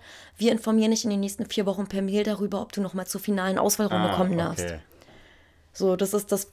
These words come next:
Speaker 1: wo du nach Hause gehst und machst halt vorher noch ein kleines Interview. Und dann bin ich aus dem Raum raus und, äh, hab dann vier Wochen gewartet, wurde dann zur finalen Auswahlrunde eingeladen,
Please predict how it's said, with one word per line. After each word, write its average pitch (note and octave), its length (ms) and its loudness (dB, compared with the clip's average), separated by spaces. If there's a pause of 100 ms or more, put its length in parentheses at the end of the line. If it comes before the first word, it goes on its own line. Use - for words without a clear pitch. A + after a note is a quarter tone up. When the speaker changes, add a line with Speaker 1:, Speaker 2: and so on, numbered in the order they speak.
Speaker 1:
wo F#3+ 160 0
du F#3 120 -4
nach F#3 200 -4
Hause F#3 240 -2
gehst F#3+ 340 -10
und G3+ 100 -6
machst F#3 200 -8
halt F#3 100 -8
vorher F#3 200 -6
noch F3 60 -8
ein - 40 -20
kleines F3 300 -12
Interview. E3 420 -10 (840)
Und G#3+ 100 4
dann G3 120 6
bin A3 80 4
ich A3+ 80 2
aus G3+ 100 -2
dem A#3 240 4
Raum B3 260 0
raus B3+ 380 -2
und, G3+ 340 -4
äh, F#3+ 220 -6
hab F#3+ 120 -8
dann G#3 140 -2
vier G#3+ 180 -2
Wochen G#3 200 -4
gewartet, G3+ 460 -4
wurde C#4 220 2
dann C4+ 60 0
zur - 120 -8
finalen A3+ 340 0
Auswahlrunde A3 440 0
eingeladen, A3 560 -2